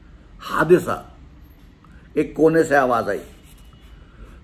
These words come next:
सत्यार्थी से हंसी जब्त न हो सकी, भप से उसका मुंह खुला और तमाम चाय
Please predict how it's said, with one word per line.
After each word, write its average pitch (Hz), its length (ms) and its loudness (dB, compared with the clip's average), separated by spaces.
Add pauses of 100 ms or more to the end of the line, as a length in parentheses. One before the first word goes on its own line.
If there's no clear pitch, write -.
सत्यार्थी 214 720 2
से 254 160 4
हंसी 180 360 -2
जब्त 208 260 0
न 214 40 -2
हो 190 160 4
सकी, - 520 -8 (600)
भप 156 260 -2 (100)
से 220 60 4
उसका 208 320 4
मुंह 185 200 2
खुला - 340 -2 (920)
और 165 260 -4
तमाम 208 560 2
चाय 139 420 0